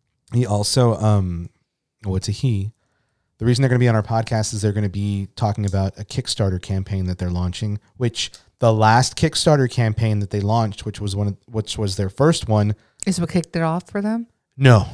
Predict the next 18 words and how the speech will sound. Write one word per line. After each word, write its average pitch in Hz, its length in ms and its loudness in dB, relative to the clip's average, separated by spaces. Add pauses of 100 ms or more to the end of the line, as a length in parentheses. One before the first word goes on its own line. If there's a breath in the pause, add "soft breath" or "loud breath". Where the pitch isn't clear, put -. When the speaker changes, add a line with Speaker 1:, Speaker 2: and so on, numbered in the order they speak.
(140)
Speaker 1:
no. 113 220 4
This 120 180 2
guy's 151 240 4
been 147 140 2
around 120 340 4
doing 120 180 4
this 120 160 2
for 117 140 2
over 104 180 4
ten 110 280 -2
years. 92 440 -4
Speaker 2:
Oh, 151 140 2
okay. 147 300 -4
Speaker 1:
Ten 156 240 4
years 147 260 6
of 120 80 4
e-commerce 120 560 2
sales, 104 480 2